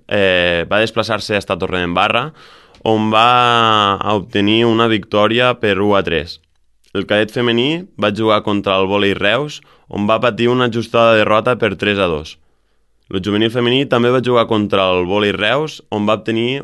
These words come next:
una disputada victòria per dos a tres. Pel que fa a la rama masculina, eh, este passat diumenge es van desplaçar a la capital catalana.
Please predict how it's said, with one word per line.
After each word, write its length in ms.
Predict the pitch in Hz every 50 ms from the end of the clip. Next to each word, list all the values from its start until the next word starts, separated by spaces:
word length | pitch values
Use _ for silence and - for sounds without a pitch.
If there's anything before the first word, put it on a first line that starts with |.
| - -
una 1040 | - 101 107 107 107 107 107 104 104 101 101 101 95 95 95 90 87 82 80 80 78 76 - -
disputada 800 | - 90 95 98 - - 101 98 82 104 104 107 110 107 107 101
victòria 680 | 98 98 95 82 - 107 107 110 113 127 135 147 160 160 _ - - - - - _
per 240 | - 101 98 98 95
dos 220 | 92 107 104 98
a 80 | 101 87
tres. 320 | 82 82 78 80 - - _ _ _ _ _ _ _ _ _ _ _ _ _ _ _ _ _ _ _ - -
Pel 160 | - 101 92
que 100 | 92 107
fa 120 | 101 - 110
a 80 | 117 123
la 80 | 127
rama 680 | 120 120 117 117 113 110 110 107 104 101 98 98 92 90
masculina, 680 | 92 95 95 - - 98 110 113 110 107 110 117 - -
eh, 440 | - 101 98 98 95 95 85 67 87
este 240 | 95 98 - - 117
passat 320 | 95 110 107 117 107 101
diumenge 440 | 92 95 98 104 107 110 104 101 110
es 120 | 110 101 92
van 220 | 101 98 101 104
desplaçar 600 | 104 110 - - 104 98 - - 101 95 101 104
a 20 | 104
la 100 | 98 92
capital 360 | 95 90 95 87 92 95 95
catalana. 500 | 95 92 85 85 85 80 76 78 78